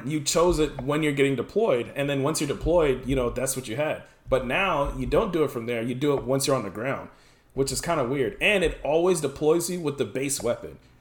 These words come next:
So if you die and you come back, you're coming back with the basic bitch gun, and you have to, like, put your attachments back onto it. So that may be just a beta thing too. I don't know. Um, I mean, I like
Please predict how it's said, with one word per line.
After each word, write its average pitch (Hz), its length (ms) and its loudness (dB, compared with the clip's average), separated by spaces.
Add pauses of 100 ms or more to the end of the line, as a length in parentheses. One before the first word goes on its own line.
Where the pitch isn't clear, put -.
(160)
So 135 460 4
if 143 180 -4
you 190 140 0
die 147 420 2
and 131 220 -2
you 120 60 -4
come 139 260 -2
back, 131 460 -4 (100)
you're 120 100 -6
coming 190 280 0
back 147 280 2
with 135 400 0
the 135 80 0
basic 135 360 0
bitch 120 260 -6
gun, 117 360 -2
and 127 120 -4
you 127 80 0
have 139 80 0
to, 135 80 -4
like, 117 300 -2 (200)
put 143 220 -4
your 135 140 0
attachments 113 500 -8
back 101 260 -10
onto 101 320 -8
it. 87 120 -12 (440)
So 110 300 -4
that 160 200 2
may 165 140 0
be 147 160 0
just 131 220 -2
a 120 40 -2
beta 127 280 -2
thing 107 240 -6
too. 139 260 -4
I 123 100 -4
don't 101 120 -6
know. 95 220 -6 (600)
Um, 143 320 4
I 170 80 2
mean, 214 240 4
I 135 100 0
like 170 300 6